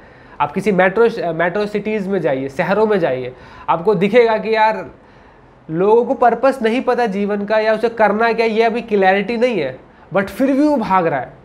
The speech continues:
कि at-, एटलीस्ट जब तक clarity नहीं हो जाती तब तक ये कर लेता हूँ, वो कर लेता हूँ, ये कर लेता हूँ, वो कर लेता हूँ,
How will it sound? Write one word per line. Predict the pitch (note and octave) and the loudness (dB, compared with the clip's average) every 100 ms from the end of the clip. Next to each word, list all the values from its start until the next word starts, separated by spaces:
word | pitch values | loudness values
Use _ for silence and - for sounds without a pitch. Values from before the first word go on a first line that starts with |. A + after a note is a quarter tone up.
| - - - - - | -20 -20 -20 -20 -8
कि | G#3 G3+ | -4 -2
at-, | F#3+ | 0
एटलीस्ट | B3+ F#3 G3 A#3 B3 D#3+ | 0 0 -2 -2 -4 -4
जब | F3+ F#3 | -4 -2
तक | A#3 A#3 | -2 2
clarity | G#3 G#3 G#3 B3 | 4 4 2 0
नहीं | A#3 | 0
हो | G#3+ | 0
जाती | A3 A3 | 0 -2
तब | A3+ A#3 | -2 -2
तक | A3+ | -2
ये | E3+ G#3 | 0 0
कर | G#3 G3+ | 0 -2
लेता | G3 G#3 | -2 -2
हूँ, | G3 | -2
वो | F3 G3+ | -2 -2
कर | G#3 | -2
लेता | F#3+ F#3 G3 | -2 -2 -2
हूँ, | F#3 D#3+ | -2 0
ये | G#3 | 0
कर | G#3 F#3+ | 0 -2
लेता | F#3 F3+ F#3 | -4 -2 -4
हूँ, | E3+ | -2
वो | G3 | -4
कर | G3 | -2
लेता | F3 E3+ E3+ | -4 -4 -6
हूँ, | E3+ | -8